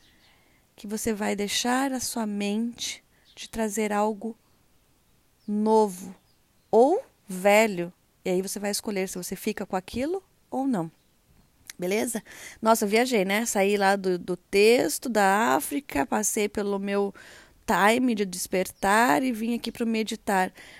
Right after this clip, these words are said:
Mas acredito que isso vai fazer sentido pra muita gente que se cobra, que tem que meditar, tem que ficar três horas sentado. Gente, eu medito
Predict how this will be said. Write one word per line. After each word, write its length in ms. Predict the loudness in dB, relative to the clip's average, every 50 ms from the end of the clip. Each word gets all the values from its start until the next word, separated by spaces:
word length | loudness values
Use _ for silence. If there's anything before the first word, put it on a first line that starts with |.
| -12 _
Mas 140 | -4 -2
acredito 360 | -2 -2 -2 -4 -6 -8 -8 -6
que 100 | -6 -4
isso 80 | -4
vai 100 | -4 -4
fazer 180 | -2 -2 -2 -2
sentido 380 | -2 -4 -6 -6 -4 -6 -6
pra 160 | -4 -4 -4 -4
muita 420 | -2 -2 -2 -2 -2 -4 -4 -6
gente 540 | -6 -6 -6 -6 -8 -8 -10 -12 -12 -14 -16 _ _ _ _ _
que 100 | -10 -2
se 180 | 0 0 0 -2
cobra, 680 | -4 -2 0 2 4 4 4 2 0 -4 -6 -6 -8 -12 _ -20 -20 -20 -20 _ _ _ _ _ _ _ _
que 100 | -12 -10
tem 200 | -2 0 0 0
que 140 | 0 -4 -6
meditar, 600 | -6 -6 -6 -8 -12 -6 _ 2 4 4 4 2
tem 140 | 0 -4 -6
que 60 | -8
ficar 200 | -6 -4 -2 -2 -2 -2 -6 -8 -8
três 340 | -4 0 0 0 0 0 0
horas 200 | 0 0 0 0
sentado. 640 | -2 -4 -6 -6 -6 -4 -2 0 0 0 -2 -4 -6
Gente, 400 | -4 -4 -4 -4 -4 -8 -10 -6
eu 140 | -2 -2 0
medito 720 | 0 0 -2 -4 -6 -6 -4 -6 -6 -6 _ -8 -8 -8